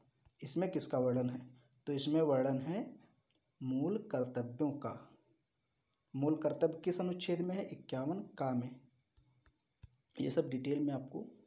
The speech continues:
पढ़ाया जाएगा कभी। तो फिलहाल तेईस नंबर का जो आपका प्रश्न है, भारतीय संविधान का चौथा अध्याय तो नीति निदेशक तत्वों से संबंधित है,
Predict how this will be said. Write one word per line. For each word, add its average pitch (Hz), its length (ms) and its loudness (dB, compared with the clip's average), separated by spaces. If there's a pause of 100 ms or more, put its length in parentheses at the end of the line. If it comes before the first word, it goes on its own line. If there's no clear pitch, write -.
(960)
पढ़ाया 131 280 0
जाएगा 135 320 0
कभी। 170 340 -4 (1600)
तो 143 80 -4
फिलहाल 147 400 2 (200)
तेईस 160 220 4
नंबर 156 260 4
का 151 200 4
जो 147 260 2
आपका 135 340 -2
प्रश्न 151 300 -2
है, 165 160 0
भारतीय 143 300 0
संविधान 139 400 0
का - 140 -2
चौथा 131 300 0
अध्याय 139 360 0 (720)
तो 160 100 0
नीति 143 300 2
निदेशक - 320 0
तत्वों 127 300 -2
से 143 120 -4
संबंधित 131 420 0
है, 190 160 -10